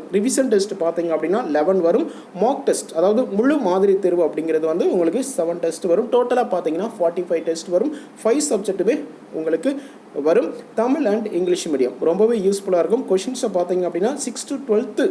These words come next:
லெவல்ல வந்து இருக்கும். ரொம்பவே ஸ்டாண்டர்டா இருக்கும். So வில்லிங்கா இருக்கிறவங்க இந்த வீடியோட டிஸ்கிரிப்ஷன் all டீட்டெயில்ஸுமே இருக்கு. அதை ஃபாலோ பண்ணி ஜாயின் பண்ணிக்கலாம்.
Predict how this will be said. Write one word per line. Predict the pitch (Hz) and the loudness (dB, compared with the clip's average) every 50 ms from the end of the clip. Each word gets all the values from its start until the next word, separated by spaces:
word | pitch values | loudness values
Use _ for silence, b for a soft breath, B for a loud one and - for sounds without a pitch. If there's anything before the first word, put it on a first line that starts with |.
| - - - - - - - - - - - - - | -2 -6 -12 -18 -20 -20 -20 -20 -20 -20 -18 -4 0
லெவல்ல | 156 160 165 170 165 160 | 0 2 2 2 2 2
வந்து | 156 156 160 196 190 160 | 0 2 2 2 0 2
இருக்கும். | 160 165 160 226 269 294 143 - | -2 -2 0 0 -2 -2 -2 -4
ரொம்பவே | 151 156 156 170 190 214 | -4 -2 0 2 2 2
ஸ்டாண்டர்டா | 202 208 - 175 165 165 175 185 185 185 | 2 0 -2 -2 -2 0 0 0 2 2
இருக்கும். | 165 - 208 214 262 330 B B B B B B | 0 0 0 -2 -2 -2 B B B B B B
So | - - 175 175 | -2 0 2 2
வில்லிங்கா | 180 196 220 262 262 254 | 4 2 2 4 4 4
இருக்கிறவங்க | 226 190 175 - 180 165 156 156 165 220 302 302 - - - - | 2 2 2 0 0 0 0 2 2 0 0 -2 -4 -10 -8 -6
இந்த | 165 170 180 180 | 0 2 2 4
வீடியோட | 180 196 202 220 202 190 214 | 4 4 6 4 4 2 2
டிஸ்கிரிப்ஷன் | - 165 170 - - - 180 170 - 196 175 | -2 -4 -6 -6 -2 -2 -2 0 0 0 0
all | 165 165 | 0 0
டீட்டெயில்ஸுமே | 165 175 175 - 185 190 - - 202 | 0 -2 0 0 0 -2 0 0 0
இருக்கு. | 180 160 160 - 247 | 0 0 0 -2 0
அதை | 165 160 | 0 0
ஃபாலோ | 151 - - 160 170 190 190 | 0 0 0 2 2 2 2
பண்ணி | 196 175 160 180 226 226 B B B B B 139 | 2 0 0 0 0 -2 B B B B B -6
ஜாயின் | 147 165 180 196 185 | -4 -2 -2 0 -2
பண்ணிக்கலாம். | 165 165 - - 170 180 190 302 | -2 -2 -2 -2 0 0 0 0